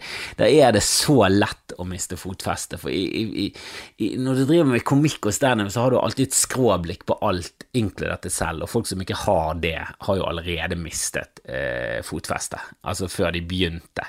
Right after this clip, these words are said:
i bransjen, så er de allerede tullerusk. Men alle oss andre normale komikere, eh, tror jeg har en, eh, mer jordnær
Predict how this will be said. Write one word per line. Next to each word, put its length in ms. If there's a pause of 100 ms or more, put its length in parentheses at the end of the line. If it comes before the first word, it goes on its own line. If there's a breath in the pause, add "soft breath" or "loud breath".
(120)
i 100
bransjen, 500
så 160
er 160
de 100
allerede 920 (100)
tullerusk. 520 (840 loud breath)
Men 160
alle 240
oss 240
andre 400
normale 720
komikere, 720
eh, 240
tror 240
jeg 220
har 420
en, 240
eh, 240
mer 240
jordnær 800